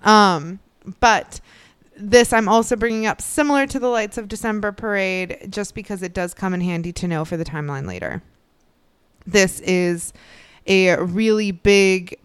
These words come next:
piece of them trying to figure out a ransom letter that is later found. And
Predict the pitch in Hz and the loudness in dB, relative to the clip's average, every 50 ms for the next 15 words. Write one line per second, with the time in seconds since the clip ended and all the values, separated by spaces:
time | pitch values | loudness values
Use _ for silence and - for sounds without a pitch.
0 | _ - - - 226 220 208 - - - - - 190 190 185 180 180 175 170 - | _ -8 -6 -4 -2 -2 -2 -4 -4 -10 -4 -2 0 0 2 0 -2 -2 -6 -10
1 | - - 196 190 180 190 185 185 190 - 190 196 190 185 175 185 170 - 190 185 | -16 -16 -12 -6 -2 -2 -2 -2 -4 -4 -4 -6 -6 -6 -8 -12 -10 -10 -8 -6
2 | 180 175 170 - - 170 165 170 160 170 190 - - 214 208 208 208 202 202 208 | -4 -4 -4 -4 -4 -6 -6 -6 -8 -8 -8 -6 -4 -4 -2 -2 -2 0 0 0
3 | 214 214 214 208 208 214 196 196 180 180 190 190 - - 175 165 165 170 190 220 | -2 -2 -2 -2 -4 -4 -4 -4 -4 -2 -4 -4 -4 -6 -6 -6 -4 -4 -4 -6
4 | 247 - - - _ _ _ _ _ _ _ _ - 190 185 180 180 175 170 165 | -8 -10 -14 -18 _ _ _ _ _ _ _ _ 0 0 2 2 2 2 2 0
5 | 165 | -2